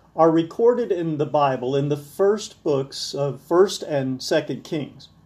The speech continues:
Christians in the modern era are less familiar with the contents of these books, and that fact is due, I believe, to our struggles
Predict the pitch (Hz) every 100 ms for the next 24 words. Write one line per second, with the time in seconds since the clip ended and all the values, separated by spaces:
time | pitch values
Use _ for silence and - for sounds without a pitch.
0 | _ _ _ _ _ _ - 311 - -
1 | 214 165 185 175 156 147 165 202 170 143
2 | 139 - 175 196 123 113 135 - _ _
3 | _ _ 160 180 202 254 254 214 185 214
4 | 240 151 143 151 - - 190 170 - 160
5 | 139 - 127 139 123 117 143 139 - 180
6 | 175 160 190 220 - 190 175 175 175 170
7 | 143 139 143 117 110 110 _ _ _ _
8 | - 147 147 160 160 131 127 139 - 151
9 | 147 156 170 165 151 139 - 190 190 139
10 | 139